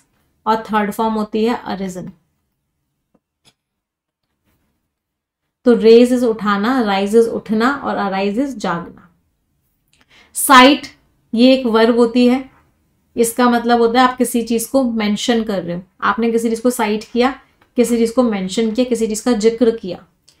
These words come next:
ये जो साइट होता है ये नाउन होता है, इसका मतलब होता है कोई प्लेस, कोई जगह। ये जो साइट होता है ये भी नाउन होता है, हालांकि इसको वर्ब की तरह भी यूज करते हैं और इसका मतलब होता है आपकी दृष्टि, आपकी नजर, वो क्या होती है? आपकी साइट होती है।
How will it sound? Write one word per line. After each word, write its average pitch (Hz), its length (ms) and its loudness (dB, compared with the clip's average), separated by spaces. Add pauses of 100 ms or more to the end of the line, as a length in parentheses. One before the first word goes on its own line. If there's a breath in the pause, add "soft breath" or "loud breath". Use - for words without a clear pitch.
(320 soft breath)
ये 247 200 4
जो 285 100 4
साइट 247 360 2
होता 254 180 2
है 254 160 4
ये 262 120 2
नाउन 214 400 0
होता 226 240 -4
है, 233 200 -4 (380)
इसका 233 320 -2
मतलब 226 280 0
होता 220 180 -2
है 247 60 -2
कोई 247 200 2
प्लेस, 233 480 2 (180)
कोई 233 160 6
जगह। 196 460 -4 (880)
ये 240 160 4
जो 277 120 2
साइट 254 340 4
होता 262 240 4
है 262 260 2 (320)
ये 233 200 2
भी 240 200 4
नाउन 247 320 2
होता 247 180 -2
है, 262 60 2
हालांकि 226 300 0
इसको 262 200 0
वर्ब 214 280 0
की 254 80 0
तरह 226 240 0
भी 240 140 0
यूज 226 160 0
करते 220 320 -4
हैं 247 40 0
और 240 40 -2
इसका 233 200 -4
मतलब 220 280 -4
होता 214 180 -4
है 233 60 0
आपकी 220 260 -4
दृष्टि, 202 560 -6 (340 soft breath)
आपकी 214 360 -2
नजर, 208 440 -2 (240)
वो 202 120 -4
क्या 214 200 -2
होती 208 220 -4
है? 240 60 -2
आपकी 240 200 -6
साइट 175 360 -10
होती - 240 -20
है। - 60 -20